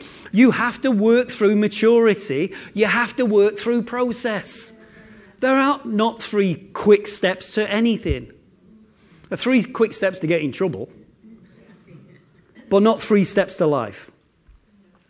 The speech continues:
There are some conversations that we need to have, but Scripture says you can only have them amongst the mature,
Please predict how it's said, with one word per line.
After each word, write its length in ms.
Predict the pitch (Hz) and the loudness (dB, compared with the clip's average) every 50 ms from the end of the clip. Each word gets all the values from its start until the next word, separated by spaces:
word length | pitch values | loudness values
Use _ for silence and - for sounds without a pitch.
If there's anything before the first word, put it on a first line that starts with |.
| _ _ _ _ _ _ _ _ _ _ _ _ _ _ _ _ _ _ _ _ _ _ _ - - - | _ _ _ _ _ _ _ _ _ _ _ _ _ _ _ _ _ _ _ _ _ _ _ -20 -10 -4
There 160 | 190 175 180 | -2 0 0
are 80 | 180 175 | 0 0
some 320 | - - 254 254 247 226 | 0 0 0 2 2 0
conversations 920 | - - 226 226 220 208 185 - - 208 220 214 196 - 180 147 143 143 139 | -2 -4 -4 -4 -4 -4 -4 -4 -2 -2 -2 -2 -4 -4 -4 -2 -2 -2 -2
that 140 | 170 151 151 | -2 -2 -2
we 140 | 147 165 | -2 -2
need 360 | 170 165 160 165 175 165 160 - | -2 -2 -2 -2 -4 -4 -8 -10
to 100 | - 139 | -12 -12
have, 500 | 123 135 165 175 151 120 143 139 - - - - - - - - | -10 -10 -10 -10 -10 -10 -12 -14 -16 -18 -20 -20 -20 -20 -10 -6
but 160 | 185 175 151 | -6 -6 -6
Scripture 460 | - - - 196 220 196 - 202 170 | -4 -2 0 0 0 0 0 -4 -2
says 280 | - 175 151 156 147 139 | 0 0 0 0 0 0
you 120 | 170 180 | -2 -2
can 180 | - - 175 185 | -2 -2 -2 -2
only 300 | 185 196 202 196 196 165 | 0 0 -2 -2 -4 -4
have 320 | - 175 208 220 190 143 | -6 -8 -10 -10 -10 -10
them 240 | 135 120 135 131 - | -8 -8 -8 -8 -8
amongst 480 | 175 165 165 165 170 180 175 - - - | -8 -6 -4 -2 -2 -2 -4 -6 -8 -8
the 100 | 185 175 | -8 -6
mature, 640 | 175 185 175 180 - - 214 214 208 202 185 147 - | -6 -6 -8 -8 -10 -10 -8 -8 -8 -10 -12 -14 -16